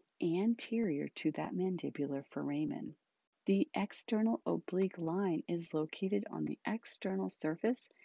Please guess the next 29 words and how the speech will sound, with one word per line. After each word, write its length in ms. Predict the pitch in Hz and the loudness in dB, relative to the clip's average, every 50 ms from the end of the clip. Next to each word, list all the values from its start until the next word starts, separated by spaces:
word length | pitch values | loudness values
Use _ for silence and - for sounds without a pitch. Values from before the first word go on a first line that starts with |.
| - - - - | -20 -10 0 2
and 100 | 226 233 | 4 4
it 140 | 240 - | 4 2
forms 300 | - 240 254 262 269 - | 0 2 2 2 2 0
a 40 | - | -2
crest 540 | - - - - - 165 135 147 - - - - | -6 -6 -8 -4 -2 -2 -2 -2 -4 -10 -10 -2
where 160 | - 165 156 | 0 0 0
the 140 | 147 - 151 | 0 0 -2
ramus 520 | 143 143 151 147 156 160 180 214 226 - - | 0 2 4 6 6 6 4 2 0 -2 -4
joins 440 | - - 147 135 131 135 139 - | 0 2 4 4 6 4 2 0
the 120 | - - 202 | 0 -2 -2
body 380 | 196 - 131 131 135 135 143 | 0 0 0 0 2 0 0
of 100 | 147 147 | -2 0
the 80 | - 165 | 0 0
mandible, 580 | 156 156 156 165 180 175 156 - - - - - _ _ _ _ - - | 2 2 2 2 2 0 0 -2 -2 -4 -4 -8 _ _ _ _ -4 2
and 180 | 214 214 220 | 4 6 6
you 80 | 233 262 | 6 4
can 220 | - - 302 285 | 6 10 8 8
see 240 | - - - 170 151 | 8 8 4 4 6
this 240 | 147 139 139 - - | 6 4 2 2 0
on 220 | - 139 139 143 | -2 0 0 0
radiographs. 880 | 147 143 147 147 151 - - - - - - 175 170 - - - - - _ _ _ _ _ _ _ _ _ _ _ _ _ _ _ _ _ _ _ _ - | 0 -2 0 0 0 -2 -2 -4 -8 -8 -8 -10 -14 -16 -16 -16 -16 -20 _ _ _ _ _ _ _ _ _ _ _ _ _ _ _ _ _ _ _ _ 0
The 240 | - 180 180 185 - _ - | 2 4 4 2 0 _ 2
internal 680 | 160 185 240 302 - - - - - 156 143 139 135 - | 6 8 8 8 6 4 -4 0 2 4 4 4 2 0
oblique 440 | - 139 - - 143 135 135 - - | -2 -4 0 2 4 4 4 4 2
line, 420 | 151 131 131 131 139 139 147 151 175 | -2 0 0 0 0 -2 -4 -4 -2
which 280 | 170 147 143 - - | 0 -2 0 2 2
is 160 | 143 135 135 - | 0 0 0 0
an 100 | 127 131 | -2 -2
extension 640 | 131 - - - - 147 160 165 - 165 135 - | -2 -4 -8 -4 -2 0 0 0 0 0 -2 -2